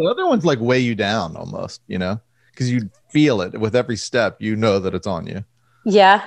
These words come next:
Speaker 2: yeah. Ours
Speaker 1: Mm-hmm.
Speaker 2: behaves a little differently for sure.
Speaker 1: Yeah.
Speaker 2: Um, and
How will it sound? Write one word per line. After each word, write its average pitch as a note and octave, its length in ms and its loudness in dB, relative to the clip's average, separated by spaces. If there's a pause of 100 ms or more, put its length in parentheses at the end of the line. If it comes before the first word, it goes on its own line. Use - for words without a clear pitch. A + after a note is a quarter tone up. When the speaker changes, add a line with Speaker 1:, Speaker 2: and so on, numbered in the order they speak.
(140)
Speaker 2:
yeah. F#3+ 420 4
Ours A#3 360 4
Speaker 1:
Mm-hmm. G#3+ 40 -18
Speaker 2:
behaves G#3+ 400 4
a A#3 60 0
little A#3 220 2
differently F3+ 520 2
for F3 160 -4
sure. D3 500 -2 (260)
Speaker 1:
Yeah. - 160 -16 (640)
Speaker 2:
Um, G3+ 260 8
and G3+ 260 2